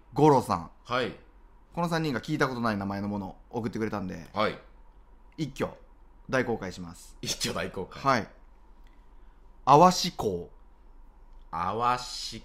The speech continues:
Speaker 2: コウ。
Speaker 1: アルゲンダビス。
Speaker 2: アルゲンダビス。
Speaker 1: レードル。レードル？
Speaker 2: あ、それは聞いたことあるな。
Speaker 1: エイター。
Speaker 2: エイター。
Speaker 1: ロシア風ツッ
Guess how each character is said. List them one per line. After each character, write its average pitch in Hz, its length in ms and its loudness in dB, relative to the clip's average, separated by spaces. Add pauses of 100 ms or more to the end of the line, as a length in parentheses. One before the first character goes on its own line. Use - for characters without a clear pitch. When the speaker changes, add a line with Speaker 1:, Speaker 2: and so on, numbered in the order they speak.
Speaker 2:
コ 65 340 -14
ウ。 - 60 -20 (960)
Speaker 1:
ア 127 200 8
ル 180 160 8
ゲ 170 160 8
ン 160 140 4
ダ 147 180 10
ビ 117 140 -4
ス。 - 280 -12 (1040)
Speaker 2:
ア - 180 -12
ル 107 140 -6
ゲ 104 160 -4
ン 95 220 -8
ダ 98 140 -2
ビ 85 140 -12
ス。 - 320 -14 (320)
Speaker 1:
レ 180 480 6
ー 139 80 2
ド 110 180 4
ル。 92 300 -2 (640)
レ 117 220 0
ー 127 60 -4
ド 123 140 0
ル？ 127 220 -6 (300)
Speaker 2:
あ、 - 100 -14
そ - 160 -14
れ 330 80 -8
は 370 80 -6
聞 302 220 -14
い - 20 -20
た 330 80 -14
こ 277 140 -12
と 87 100 -8
あ 76 60 -8
る - 120 -16
な。 67 100 -16 (480)
Speaker 1:
エ 139 120 4
イ 147 180 4
タ 87 480 -2 (800)
ー。 82 60 -14
Speaker 2:
エ 85 80 -10
イ 82 180 -10 (120)
タ 71 80 -18
ー。 64 40 -16 (1080)
Speaker 1:
ロ 123 180 2
シ 170 260 0
ア 160 100 6
風 147 380 2
ツ 147 220 -8
ッ 143 60 -8